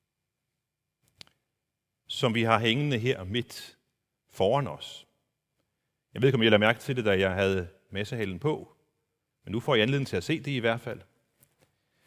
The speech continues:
Fordi den er netop er lavet med udgangspunkt i dette billede af hvedekornet, som falder i jorden og dør, og så bliver megen frugt.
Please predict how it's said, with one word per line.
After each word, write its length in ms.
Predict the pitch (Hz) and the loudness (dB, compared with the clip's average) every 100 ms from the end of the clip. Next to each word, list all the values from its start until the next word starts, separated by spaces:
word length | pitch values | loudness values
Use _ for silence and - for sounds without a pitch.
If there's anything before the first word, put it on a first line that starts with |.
| _ _ | _ _
Fordi 180 | 143 151 | 2 6
den 180 | 170 202 | 6 6
er 40 | |
netop 500 | 190 196 208 196 - - - - | 8 6 8 4 2 -20 -14 2
er 300 | 131 143 147 | 6 6 4
lavet 520 | 139 139 127 175 151 110 | 2 6 6 6 4 2
med 140 | 151 | -2
udgangspunkt 1000 | 196 262 175 110 - - 117 92 - - | -2 -2 -2 -2 -6 -4 -4 -6 -16 -8
i 80 | 143 | -4
dette 300 | 117 131 151 | 4 4 4
billede 540 | - 110 120 117 107 90 _ _ _ | 2 2 2 2 2 2 _ _ _
af 180 | 113 101 | 0 0
hvedekornet, 920 | 92 123 170 - 120 95 90 78 - _ _ _ _ _ _ _ | 2 2 2 0 -2 -4 -4 -8 -14 _ _ _ _ _ _ _
som 200 | - 76 | -18 -2
falder 300 | 117 123 143 | 6 8 8
i 60 | |
jorden 600 | 131 151 160 143 143 131 110 _ _ _ _ _ _ _ | 8 2 2 0 0 -4 -8 _ _ _ _ _ _ _
og 200 | - - | -16 -6
dør, 300 | 147 85 - _ _ _ _ _ _ _ _ _ _ - | -6 -6 -14 _ _ _ _ _ _ _ _ _ _ -6
og 140 | 98 | -4
så 160 | - 113 | 0 -2
bliver 280 | 101 104 101 - - | 0 -2 -2 -6 -10
megen 480 | 85 76 87 95 - _ | -8 -6 -6 -8 -12 _
frugt. 460 | - 139 - - | -10 -10 -10 -20